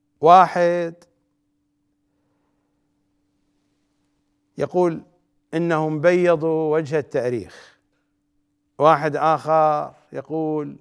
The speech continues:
إن هؤلاء كانوا يعيشون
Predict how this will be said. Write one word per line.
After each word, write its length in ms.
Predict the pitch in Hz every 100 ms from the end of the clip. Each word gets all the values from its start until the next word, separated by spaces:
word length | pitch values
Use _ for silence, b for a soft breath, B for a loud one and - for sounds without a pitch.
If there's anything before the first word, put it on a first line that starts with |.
| -
إن 160 | 143 143
هؤلاء 920 | 139 143 131 131 156 156 151 - _ _ _ _ _ _
كانوا 320 | 135 151 151
يعيشون 920 | 143 127 127 101 151 151 147 143 143